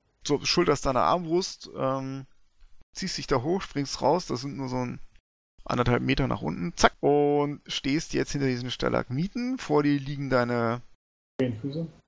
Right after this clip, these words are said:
Speaker 1: deine Krähenfüße, du kannst dich links an denen vorbeidrücken und du erkennst diese ges-, gesamte Gruppe, die da in diesem Eingang steht. Die meisten sind eigentlich schon weg, nur der Clark steht da eigentlich noch. Der Wolf ist da gerade neben ihm angekommen.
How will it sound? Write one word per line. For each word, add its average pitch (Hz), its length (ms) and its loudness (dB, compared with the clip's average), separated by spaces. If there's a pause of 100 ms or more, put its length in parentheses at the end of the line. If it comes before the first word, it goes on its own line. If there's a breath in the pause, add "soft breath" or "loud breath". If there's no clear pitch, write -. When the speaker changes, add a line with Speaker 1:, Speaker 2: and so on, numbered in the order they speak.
(200)
Speaker 1:
deine - 180 2
Krähenfüße, 196 560 -2
du 147 80 2
kannst - 420 0
dich 139 140 -2
links 156 220 2
an 135 60 2
denen 127 120 2
vorbeidrücken 160 840 2
und 165 240 -6
du 151 60 -4
erkennst 147 480 0
diese 135 100 -2
ges-, 123 180 -2
gesamte 135 360 2
Gruppe, 170 400 0
die 160 80 -2
da 143 320 2 (100)
in 143 100 -2
diesem 135 220 -2
Eingang 143 360 2
steht. - 580 -2
Die 120 220 -8
meisten 139 340 2
sind 139 80 -2
eigentlich 135 140 0
schon 117 300 -8
weg, - 300 -4 (160)
nur 143 160 0
der 143 120 6
Clark 123 320 2
steht - 200 -4
da - 120 -6
eigentlich 55 280 -12
noch. - 260 -10 (320)
Der 120 160 0
Wolf 143 440 2
ist 135 180 -8
da 139 60 0
gerade 131 240 2
neben 131 260 -2
ihm 120 100 -6
angekommen. - 600 -10